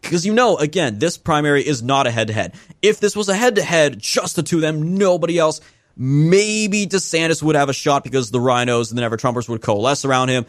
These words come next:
You'd have the billionaires on his side. But, of course, e-, even then, he might not win. But of course, it's not a head-to-head. You've got Nikki Haley, you've got Vivek Ramaswamy, uh, John Bolton is running. Don't forget John Bolton is running.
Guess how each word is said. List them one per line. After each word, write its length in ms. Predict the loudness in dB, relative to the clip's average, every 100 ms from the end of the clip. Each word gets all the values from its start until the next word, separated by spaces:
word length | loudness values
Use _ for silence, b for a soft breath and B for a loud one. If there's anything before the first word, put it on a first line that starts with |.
| b -8
You'd 120 | -2
have 140 | -2
the 60 | -2
billionaires 440 | 0 2 4 2
on 120 | 0 -2
his 80 |
side. 320 | 0 0 0 b b _ _
But, 300 | 2 2 -2 _ _
of 120 | -8
course, 320 | -2 0 0 -4 -8
e-, 60 |
even 300 | -6 -2 0
then, 220 | 2 0
he 120 | 0 -2
might 160 | -2
not 160 | -2 0
win. 240 | 0 -2
But 320 | 0 2 2 -4 _ _ _ _ _ _ _
of 120 | -6 2
course, 320 | 2 2 0
it's 140 | -4
not 140 | -2 -2
a 20 |
head-to-head. 500 | -2 -2 0 0 -2 b b -6
You've 200 | -4 2
got 240 | 2 2
Nikki 240 | -2 -2 0
Haley, 460 | 0 0 -2 -4 _
you've 160 | -12 -2
got 200 | -2 0
Vivek 260 | -2 -2
Ramaswamy, 640 | -2 -6 -2 0 0 -2 -4 _ _ _ 0
uh, 160 | 0
John 260 | 2 2 2
Bolton 300 | 2 0 0
is 100 | -2
running. 220 | -2 0
Don't 100 | 0
forget 220 | 0 -2
John 180 | -2 -4
Bolton 320 | -4 -6 -4
is 140 | -4 -2
running. 340 | 0 0 -4